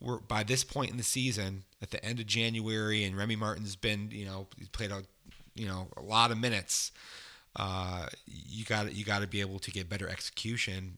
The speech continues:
but I don't know that this is an execution team. That's what we, something that we've thematically kept going back to time and time again is that, um, you know, th-, this isn't a team that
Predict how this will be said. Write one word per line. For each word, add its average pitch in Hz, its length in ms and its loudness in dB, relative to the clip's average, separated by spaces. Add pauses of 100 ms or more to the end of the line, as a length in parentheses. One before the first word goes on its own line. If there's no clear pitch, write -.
(120)
but 113 180 -2
I 110 80 -2
don't 113 160 -2
know 113 100 0
that 98 160 -6
this 104 200 2
is 117 140 2
an 101 240 -4
execution - 800 -2
team. 107 320 -6
That's 101 240 -4
what 90 100 -8
we, 101 280 -6 (680)
something 127 240 -4
that 110 120 2
we've 110 180 2
thematically 107 640 2
kept 95 200 -4
going 101 220 -6
back 117 280 2
to 101 160 -8
time 104 260 -4
and 98 80 -8
time 98 240 -4
again 110 360 2
is 95 160 -8
that, 98 320 -2 (580)
um, 87 600 -8 (840)
you 98 120 -8
know, 87 60 -8 (300)
th-, 85 200 -10
this 107 200 -4
isn't 101 200 -4
a 95 60 -6
team 98 340 -2
that 92 180 -4